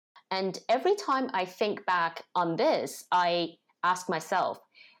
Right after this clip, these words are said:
am I willing to turn down important professional opportunities so that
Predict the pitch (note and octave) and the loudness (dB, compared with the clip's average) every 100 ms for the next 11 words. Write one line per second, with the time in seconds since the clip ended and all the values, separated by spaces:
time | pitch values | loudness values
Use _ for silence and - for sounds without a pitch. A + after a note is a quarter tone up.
0 | _ - A3 A3+ C4+ E4 F#4+ G#3 G3 F#3+ | _ -4 -2 0 0 2 2 2 2 2
1 | F#3 F#3 F3 - - F3 F3 E3+ D#3+ D3+ | 0 -2 -4 -4 -2 0 0 0 0 0
2 | D#3 E3 _ _ _ _ - F#3+ F3+ - | -2 -6 _ _ _ _ -4 -2 0 0
3 | C#4+ C#4+ F3 D3+ D3+ - _ - E3+ F#3 | 0 0 0 0 -2 -6 _ -8 -4 -2
4 | E3 - E3+ D#3+ D3+ D#3 - - D3+ - | -2 -2 0 2 2 0 -4 -10 -8 -4
5 | D#3+ - A3 E3+ - C#3+ G2+ - - _ | -4 0 0 0 -2 -4 -4 -8 -14 _
6 | - _ - - F#3 E3 E3+ D#3 | -20 _ -10 2 2 4 2 2